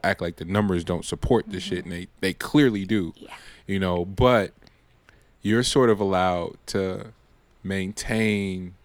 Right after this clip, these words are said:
Speaker 1: what you got in the building on and, like, identifying early,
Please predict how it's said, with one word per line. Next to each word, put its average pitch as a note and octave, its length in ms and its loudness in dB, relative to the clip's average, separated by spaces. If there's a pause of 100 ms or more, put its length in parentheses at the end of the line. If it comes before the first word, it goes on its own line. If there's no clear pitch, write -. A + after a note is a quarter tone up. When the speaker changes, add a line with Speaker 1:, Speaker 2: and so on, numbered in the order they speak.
(260)
Speaker 1:
what G2 260 0
you G2 420 -4 (100)
got F#2 240 -4
in F2+ 60 -12
the F2+ 60 -10
building G2 460 -2
on E2 360 -8 (500)
and, E2 180 -10
like, D#2 360 -10 (420)
identifying E2+ 880 -4 (140)
early, F2+ 320 -4